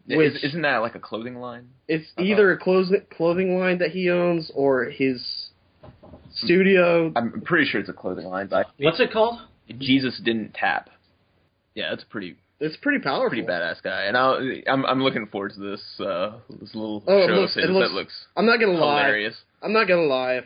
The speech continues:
Speaker 1: little five-year-old Max was like, "Oh, the Green Ranger!
Speaker 2: <laughs>
Speaker 1: I hope I see the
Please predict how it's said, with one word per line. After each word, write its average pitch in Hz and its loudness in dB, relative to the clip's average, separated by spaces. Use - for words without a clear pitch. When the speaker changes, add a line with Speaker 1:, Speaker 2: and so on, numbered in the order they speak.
Speaker 1:
little 127 -6
five-year-old 131 0
Max 120 -4
was 143 -8
like, - -2
"Oh, 719 2
the 640 -2
Green 571 2
Ranger! - -12
Speaker 2:
<laughs> - -10
Speaker 1:
I 571 6
hope 587 4
I 605 4
see 587 -6
the 508 -2